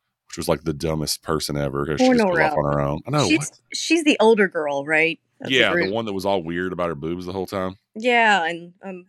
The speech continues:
Speaker 2: poor, poor thing. Something happened to her later
Speaker 1: <laughs>
Speaker 2: on. I don't know if you wanna
Speaker 1: Yeah.
Speaker 2: talk about it now, but I'm like, she's not only going through this traumatic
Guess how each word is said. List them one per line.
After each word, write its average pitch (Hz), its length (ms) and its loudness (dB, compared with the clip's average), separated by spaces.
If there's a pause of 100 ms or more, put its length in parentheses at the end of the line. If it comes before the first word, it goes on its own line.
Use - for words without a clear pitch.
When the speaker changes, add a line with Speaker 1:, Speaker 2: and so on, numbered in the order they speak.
(120)
Speaker 2:
poor, 185 180 -18
poor - 220 -10
thing. - 400 0
Something 311 320 2
happened 262 340 2
to 220 60 -6
her 226 200 2
later 214 320 -10
Speaker 1:
<laughs> - 20 -2
Speaker 2:
on. 202 160 -8 (100)
I 175 40 -10
don't 190 200 -10
know 196 100 -10
if 185 120 -14
you 190 60 -12
wanna 180 120 -4
Speaker 1:
Yeah. - 80 2
Speaker 2:
talk 196 120 -2
about 190 200 0
it - 40 -12
now, 180 360 0
but 156 160 -8 (100)
I'm 190 160 -4
like, 175 320 -6
she's - 380 -10
not 247 180 6
only 233 260 2
going 196 220 0
through 196 100 -10
this 165 160 -14
traumatic 160 680 -2